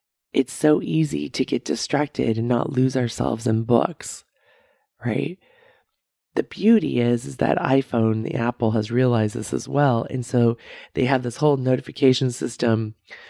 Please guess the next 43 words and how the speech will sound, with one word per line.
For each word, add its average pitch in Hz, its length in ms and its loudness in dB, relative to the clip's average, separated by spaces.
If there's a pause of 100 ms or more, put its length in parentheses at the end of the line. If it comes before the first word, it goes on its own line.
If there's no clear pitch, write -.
(160)
which - 400 2
I'm 123 160 0
still 135 260 0
s-, - 140 -6
trying 117 240 -2
to 110 60 -6
figure 120 340 0
out, 123 260 0
but 120 120 -2
where 135 160 0
you 160 280 2
can 127 480 -2 (800)
block 147 320 2
out - 280 -2
people, - 600 -2
right? - 280 0
You 147 160 -2
can 135 360 0 (360)
put 151 200 2
yourself 147 380 -2
on 127 220 -2
do 151 200 2
not 151 220 0
disturb, 151 960 -2 (440)
except - 360 -2
for 151 120 -4
maybe 135 300 0
a 123 80 0
couple 135 460 -2
of 127 140 -4
people 143 640 -2 (300)
who 139 160 -2
would 135 120 2
be 135 140 -2
really 127 280 2
important 120 380 -4
for 123 120 -2
them 113 180 0
to 120 160 -4
reach 120 240 -2
out 113 220 2
to - 140 -4
you. 117 160 0